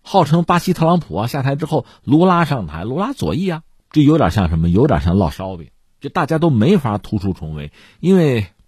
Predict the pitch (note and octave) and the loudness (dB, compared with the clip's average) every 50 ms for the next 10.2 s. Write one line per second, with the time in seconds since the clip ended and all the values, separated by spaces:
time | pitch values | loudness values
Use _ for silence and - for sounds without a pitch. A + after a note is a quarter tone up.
0 | _ _ B2+ C3 B2 C#3+ B2+ - - A2 B2 C3 B2+ G2 D2 - - B2+ A#2+ A#2+ | _ _ -12 -6 -4 -4 -4 -4 -4 -4 -2 0 0 0 -2 -2 -4 -4 -4 -4
1 | - - G#2 - - A#2+ A#2+ A#2 F2 C2 C2+ F2+ F2 F#2 F#2 F2 D#2+ D2 C2+ C2 | -6 -6 -8 -6 -6 -4 -4 -2 -4 -4 -4 -4 -2 0 0 0 0 -2 -4 -6
2 | C2 - E2+ G#2+ B2 B2 G#2+ F2 G2 G2+ F#2 D#2+ D2 - F#2 F#2 F2 E2 D#2+ D2 | -6 -2 0 0 2 2 2 2 2 0 0 -2 -2 -4 -6 -6 -6 -6 -8 -8
3 | C2+ C#2 D2+ - - - _ _ _ _ _ - - A3 A#3 G3+ F#3+ G3+ G#3 G#3 | -10 -10 -12 -14 -16 -18 _ _ _ _ _ -10 -6 -4 -4 -2 0 0 0 0
4 | - - C3 G#2 - - - E3 A3 E3 E2+ D#2 C#2+ D#2 F2+ G#2+ E3 B3 C#4 F3+ | -2 -4 -6 -6 -6 -6 -8 -6 -6 -6 -8 -8 -8 -8 -6 -2 0 2 2 2
5 | E2 C#2+ D#2+ G2+ G2 F2+ D#2 C2 C2 B1+ B1+ C#2+ C2+ - A2+ A#2 A2 - - - | 0 -2 -2 -2 -2 -2 -2 -4 -8 -12 -14 -14 -10 -8 -6 -6 -6 -6 -4 -4
6 | A#2 G#2+ A2+ G#2+ A2 G#2+ G2+ F2+ F2+ G2+ G2+ F#2 F#2 F2 - - G#2 C3+ - - | -2 -2 -2 -2 -2 -2 -2 0 2 2 2 2 2 0 0 -2 -4 -4 -4 -4
7 | - D3+ F#2+ D2+ C2 B1+ C2+ D#2+ F#2+ D3 D#3+ G#2+ E2+ A2+ D#3 G#2 E2+ G2+ B2 B2+ | -6 -6 -6 -6 -6 -6 -6 -6 -4 -2 -2 -2 0 0 0 0 2 0 0 -2
8 | D3+ D3 - C2+ C#2 G2 G#2 - - F3 G3 - - F#2+ A#2 C#3 C3+ A#2+ A#2 A2 | -4 -6 -6 -8 -6 -6 -6 -6 -6 -6 -6 -6 -6 -6 -4 -2 -2 -2 0 0
9 | G2 F#2+ F#2 F#2 F2+ D#2+ C2+ A#1 A1+ B1+ B1 A#1 - _ - - _ _ - G3 | 0 0 0 -2 -4 -6 -8 -10 -12 -12 -12 -14 -16 _ -20 -20 _ _ 0 0
10 | E3+ F#3 G3+ - | 2 2 0 -2